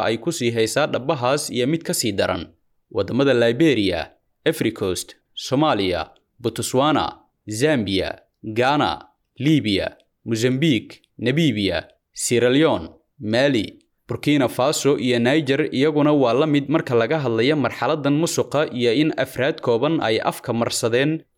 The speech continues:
lacagtii laga helay kheyraadka dalalkooda, halka bulshaduna ay la daalaa dhacaysa marxaladba marxaladda ay ka liidato.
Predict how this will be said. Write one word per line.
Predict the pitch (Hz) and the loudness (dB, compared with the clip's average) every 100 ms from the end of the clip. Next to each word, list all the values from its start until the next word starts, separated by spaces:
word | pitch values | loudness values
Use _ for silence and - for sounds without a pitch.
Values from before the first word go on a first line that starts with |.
| _ 123 | _ 0
lacagtii | 120 170 - 135 | 0 0 0 0
laga | 127 170 | 2 0
helay | 131 135 151 | 2 0 0
kheyraadka | 127 135 160 - | 0 2 0 -2
dalalkooda, | 110 117 160 165 101 92 80 - _ _ _ | -2 2 2 0 -2 -2 -4 -6 _ _ _
halka | 135 135 131 | -2 0 -2
bulshaduna | 117 117 - 151 135 151 | -2 -2 0 2 2 0
ay | 113 120 | 0 2
la | 160 | 0
daalaa | 135 117 117 | 2 2 2
dhacaysa | 143 120 117 - | 2 2 2 2
marxaladba | 147 113 - 127 151 123 | 0 -2 -2 -2 0 -2
marxaladda | 117 - 123 156 135 139 | -2 -2 -2 0 2 0
ay | 104 117 | 0 -2
ka | 139 | 0
liidato. | 156 120 117 117 135 160 156 | 0 2 0 2 2 2 -2